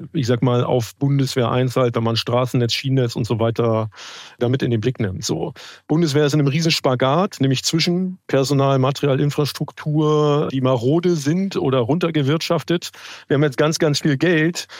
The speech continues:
haben einen Riesenauftrag, äh, ne, wir bauen eine Panzerbrigade in Litauen auf, wir sind immer noch in Auslandseinsätzen, wir bilden Ukrainer aus, wir sind in einer Reorganisation, wir machen den Operationsplan Deutschland und so weiter.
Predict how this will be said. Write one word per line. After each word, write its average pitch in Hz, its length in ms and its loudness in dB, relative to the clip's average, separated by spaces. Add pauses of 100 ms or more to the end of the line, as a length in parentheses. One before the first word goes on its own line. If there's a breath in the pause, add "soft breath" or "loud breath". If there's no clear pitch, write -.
(260 loud breath)
haben 151 180 2
einen 151 180 2
Riesenauftrag, 147 1080 0
äh, 165 380 0
ne, 165 160 0
wir 151 100 0
bauen 139 200 2
eine 139 40 2
Panzerbrigade 143 1200 0
in 139 80 0
Litauen 143 400 0
auf, 139 300 0
wir 131 40 0
sind 131 120 0
immer 151 120 2
noch 147 140 2
in 139 80 0
Auslandseinsätzen, 139 720 0
wir 120 80 -2
bilden 147 200 0
Ukrainer 135 520 0
aus, 131 440 0
wir 127 520 0
sind 143 80 -4 (100)
in 151 60 0
einer 156 220 2
Reorganisation, 135 800 0
wir 123 80 2
machen 127 160 -2
den 135 80 0
Operationsplan 151 760 0
Deutschland 139 400 0
und 160 140 -2
so 143 120 0
weiter. 127 480 2